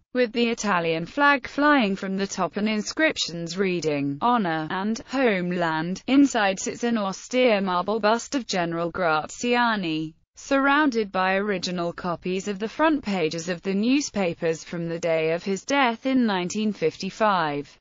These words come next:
A plaque from a street once dedicated to him here and a list of his deeds and honors. The mausoleum was reported to cost euro one hundred and twenty-seven thousand,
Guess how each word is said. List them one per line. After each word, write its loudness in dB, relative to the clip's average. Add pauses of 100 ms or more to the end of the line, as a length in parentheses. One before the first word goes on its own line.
A -4
plaque 0
from 0
a 0
street -4
once -2
dedicated 0
to -4
him -2
here 0
and 2
a 2
list 2
of 2
his -2
deeds -2
and 0
honors. -4 (260)
The -2
mausoleum 2
was -4
reported -4
to -8
cost -4
euro 4
one 0
hundred -2
and 0
twenty-seven 2
thousand, 2